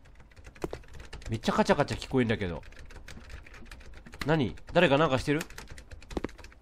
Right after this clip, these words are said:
え！は？ここ何？エーエー、エーイーディー、ティーエイチ。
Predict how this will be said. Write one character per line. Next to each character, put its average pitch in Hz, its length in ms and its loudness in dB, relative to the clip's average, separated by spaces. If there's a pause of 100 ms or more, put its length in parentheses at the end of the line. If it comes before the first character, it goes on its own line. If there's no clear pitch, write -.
(1040)
え！ 247 160 12 (3000)
は？ 214 220 8 (1600)
こ 135 80 2
こ 165 140 12
何？ 170 340 12
エ - 720 -2
ー 208 40 12
エ 160 680 12 (1080)
ー、 170 40 8
エ - 20 12
ー 220 200 12
イ 180 380 8
ー - 0 -
デ 110 60 -4
ィ 156 340 6
ー、 - 60 -6 (1200)
テ - 80 -8
ィ 202 180 8
ー 151 120 10
エ 185 60 12
イ 170 80 8
チ。 - 300 -2